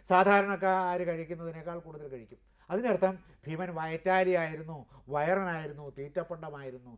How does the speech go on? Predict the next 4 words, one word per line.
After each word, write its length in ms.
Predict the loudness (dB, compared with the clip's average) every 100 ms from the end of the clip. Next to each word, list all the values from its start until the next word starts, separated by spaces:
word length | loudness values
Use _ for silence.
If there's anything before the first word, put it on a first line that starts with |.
| -20 -8
തീറ്റപ്രിയനായിരുന്നു, 840 | -2 0 0 0 -8 -8 -8 -10 -14 -16
ഭക്ഷണപ്രിയനായിരുന്നു 800 | -12 -12 -10 -12 -12 -14 -16 -20 -20
എന്നല്ല. 220 | -20 -20 -20 _ _ _ _ _ _ _ _ _ _ _ _ _ _ _ _
ഭീമൻ്റെ 480 | -2 2 2 2 2